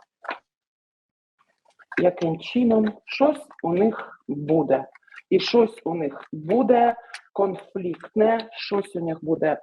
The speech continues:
озброєне, і ситуація віддзеркалиться. Це стовідсотково. Е, чи буде це завтра, післязавтра?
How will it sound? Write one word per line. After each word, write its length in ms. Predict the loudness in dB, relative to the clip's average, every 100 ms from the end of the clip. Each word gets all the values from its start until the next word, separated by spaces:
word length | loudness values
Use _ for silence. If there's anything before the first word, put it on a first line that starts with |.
| 2
озброєне, 1040 | 2 0 0 2 4 4 2 2 2 2 -2
і 300 | -2 2 2 0 -6
ситуація 880 | -10 0 4 4 2 2 0 0 -4
віддзеркалиться. 1400 | -6 -6 -2 0 0 2 2 4 0 -4 _ -4 -4 -4 -14 _ _
Це 280 | 4 4 0
стовідсотково. 1160 | _ _ 0 2 -2 -4 -8 -4 0 0 0 -4 -6 -18 -2 2
Е, 320 | 4 2 -2
чи 200 | -2 0
буде 280 | 2 4 2
це 560 | 0 0 4 4 2 0
завтра, 480 | -2 -2 -2 -6
післязавтра? 1000 | -6 -8 -4 -4 -2 -2 -4 -8 -8 -8